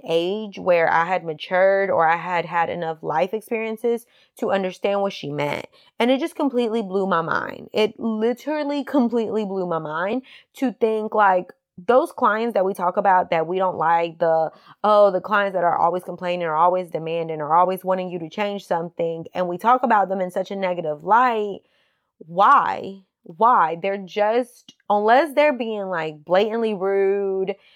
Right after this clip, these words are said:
and they don't wanna pay you and they want you to do a bunch of free shit, unless they're just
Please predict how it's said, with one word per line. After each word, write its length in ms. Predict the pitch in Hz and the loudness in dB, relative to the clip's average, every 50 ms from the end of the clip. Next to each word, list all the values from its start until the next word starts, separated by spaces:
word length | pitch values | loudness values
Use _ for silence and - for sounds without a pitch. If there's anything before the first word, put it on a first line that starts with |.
| _ _ _ - | _ _ _ 0
and 380 | 180 185 175 165 165 165 170 | 0 2 2 2 0 0 2
they 100 | 170 170 | 2 2
don't 240 | 175 170 170 190 214 | 4 4 4 2 2
wanna 200 | 220 233 233 220 | 2 0 -2 -2
pay 280 | - 208 202 190 185 185 | -2 2 2 4 4 2
you 580 | 185 180 185 185 185 180 180 180 180 175 175 | 0 -4 -4 -2 -2 0 0 0 0 0 0
and 200 | 170 - 175 175 | 0 -2 -2 0
they 80 | 170 170 | 0 0
want 180 | 165 185 202 196 | 0 -2 -2 -2
you 60 | 220 214 | -4 -4
to 60 | 214 | -4
do 160 | 190 202 190 | -2 -2 -2
a 60 | 185 | 0
bunch 240 | 175 180 180 190 - | 2 0 0 0 -2
of 100 | 233 214 | -6 -6
free 220 | - 226 226 226 | -4 -4 -4 -4
shit, 300 | 208 - - 190 180 170 - _ | -6 -4 0 2 2 2 0 _
unless 280 | 202 214 220 233 269 294 | -4 -2 2 2 2 2
they're 140 | 302 294 262 - _ | 2 2 0 0 _
just 280 | - 190 185 - - | -4 -4 -4 -4 -8